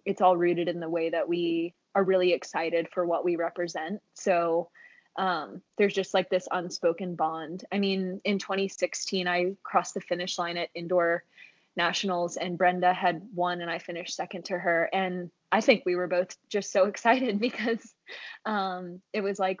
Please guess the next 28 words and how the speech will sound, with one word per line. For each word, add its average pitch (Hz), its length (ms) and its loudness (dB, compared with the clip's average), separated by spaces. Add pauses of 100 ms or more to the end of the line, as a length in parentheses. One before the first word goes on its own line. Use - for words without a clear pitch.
(100)
New 262 160 4
Balance 294 400 -2
sweep. 311 420 0
And 202 220 -2
I 214 100 -2
think 220 220 -2
that 214 160 -4
whenever 202 380 0
that 170 160 0
kind 190 180 -8
of 170 80 -12
stuff 170 220 -4
happens, 180 460 -6
there's 175 220 -2
just - 240 -10
this, 175 220 -6
like, 151 360 -4 (580)
there's 185 240 6
this 185 240 0
other 175 320 2
level 160 380 0
of, 160 160 -6
like, 160 420 -2 (960)
pride 233 640 0
or 262 160 2
something. 269 560 -6
But, 175 340 0
um, 160 460 -12